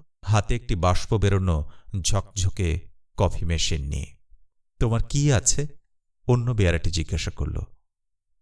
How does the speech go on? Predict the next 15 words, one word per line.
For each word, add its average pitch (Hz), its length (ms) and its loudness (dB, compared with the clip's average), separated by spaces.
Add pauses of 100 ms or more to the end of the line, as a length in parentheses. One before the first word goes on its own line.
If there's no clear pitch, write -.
(100)
"নাডা, 80 520 -2 (720)
কিছুই - 380 -2
না।" - 280 -10 (1500)
ছোট্ট 151 340 0
একটা - 260 -2
কাপ। 73 400 -2 (680)
বারম্যান 101 540 0
তার 85 240 0
কাপে 87 520 0 (380)
কফি 113 260 0
ঢেলে 71 240 0
দিল। - 260 -2 (680)
বেয়ারাটি 107 480 0
তখন 107 360 0
বলল, 82 320 4